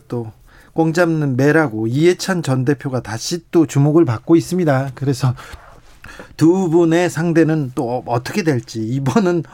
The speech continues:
어떤 매치업을 이룰지 거기에도 관심을 갖는 사람들이 많습니다.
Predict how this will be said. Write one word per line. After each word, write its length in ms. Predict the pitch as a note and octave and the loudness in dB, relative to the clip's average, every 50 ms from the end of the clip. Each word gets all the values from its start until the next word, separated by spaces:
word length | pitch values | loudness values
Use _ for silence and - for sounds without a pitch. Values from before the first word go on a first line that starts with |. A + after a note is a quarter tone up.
| - - | -6 0
어떤 540 | C3 C3 C#3 B2+ - _ - A#3 A#3 G3 F3 | 0 0 0 0 0 _ 2 2 2 2 2
매치업을 720 | D3+ D3 C#3 - - - E3 C#3 B2 B2+ D3+ D#3+ C#3 B2 | 2 0 0 0 0 0 0 0 2 2 2 2 2 2
이룰지 440 | C3 B2+ C#3+ B2+ C3 - - A#2 G#2 - - - - - - | 0 0 0 -2 -4 -6 -10 -10 -10 -10 -14 -16 -16 -16 -10
거기에도 420 | - - C#3+ C3+ D3+ D#3 C#3+ D3 E3 | -6 -4 -2 0 2 2 2 0 -2
관심을 640 | - B2+ B2 C3+ C#3 - - D#3 D#3 D#3+ D#3+ D3+ C3+ | -2 -2 -2 -2 -2 -4 -4 -2 -2 0 0 -2 -4
갖는 360 | - A2 A2+ B2+ C#3 D3 C#3 | -4 -4 -2 -2 0 0 0
사람들이 560 | B2 B2+ B2 C#3 C#3+ C#3+ C#3 E3 G3 G#3+ G#3+ | -2 -2 -2 -2 -2 -2 -2 -2 -2 -2 0
많습니다. 640 | E3 B2+ C3+ D3+ - F#3 F3+ C3+ B2 A#2+ B2 A#2+ | 0 0 -2 -2 -2 -2 0 0 0 0 -2 -2